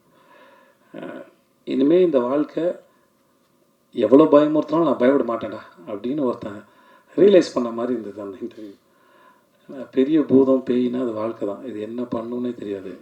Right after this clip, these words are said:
எப்படி நேத்து இருந்த நொடி இன்னைக்கு இல்ல, அடுத்த நொடியும் கேள்விக்குறியா இருக்குது.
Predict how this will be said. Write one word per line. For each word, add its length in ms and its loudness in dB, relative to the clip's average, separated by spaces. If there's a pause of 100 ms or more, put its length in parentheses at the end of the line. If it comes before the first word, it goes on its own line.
எப்படி 540 -6 (500)
நேத்து 320 2
இருந்த 200 2
நொடி 260 2
இன்னைக்கு 320 -8
இல்ல, 260 -10
அடுத்த 260 -10
நொடியும் 360 -2
கேள்விக்குறியா 560 -4
இருக்குது. 260 -14